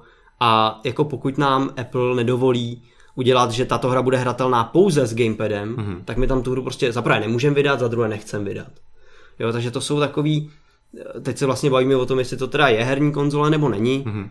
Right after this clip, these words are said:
Speaker 1: Apple sám to nikde neřekl, že by to byla herní konzole, Apple říká, že to má aplikace a mimochodem dají se na tom hrát
Speaker 2: Takhle to
Speaker 1: hry.
Speaker 2: vypadá nějak, jo.
Speaker 1: Takhle to vypadá a tady, tady ta hra viděná z vrchu se dá ovládat swipama.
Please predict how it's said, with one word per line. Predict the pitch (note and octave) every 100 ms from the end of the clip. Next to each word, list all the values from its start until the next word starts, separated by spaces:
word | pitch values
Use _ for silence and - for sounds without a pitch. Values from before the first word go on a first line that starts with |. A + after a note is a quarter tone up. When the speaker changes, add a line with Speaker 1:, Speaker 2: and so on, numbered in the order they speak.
| -
Speaker 1:
Apple | C3 D3
sám | D3 B2+
to | C3
nikde | C#3 C3
neřekl, | G#2 F#2+ A#2
že | B2+
by | C3
to | C3
byla | C3
herní | C3 C3 C3+
konzole, | C3 C3 B2+ C3
Apple | B2 A#2+ A#2
říká, | A#2 A#2+ A#2
že | A2+
to | B2+
má | B2
aplikace | - - A#2+ A#2+ A#2 B2
a | A2
mimochodem | A#2 A#2+ A#2 B2 A#2+
dají | A2+
se | A#2+
na | A#2+
tom | B2
hrát | B2
Speaker 2:
Takhle | G2+ G#2+
to | A2+
Speaker 1:
hry. | G#2+
Speaker 2:
vypadá | G#2 F#2+
nějak, | F#2 F2+ -
jo. | G2
Speaker 1:
Takhle | C#3+ E3
to | F#3
vypadá | F#3 G3 F#3
a | - F3+
tady, | - F3
tady | E3 E3+
ta | F3
hra | E3+ D#3+
viděná | D#3 D#3 D#3+
z | C#3
vrchu | D3 - D#3+ D#3 - - - _
se | -
dá | B2 C3+ D3
ovládat | D3 C#3+ C#3 C#3+
swipama. | C3+ B2 A#2+ C#3 C#3 C3+ C#3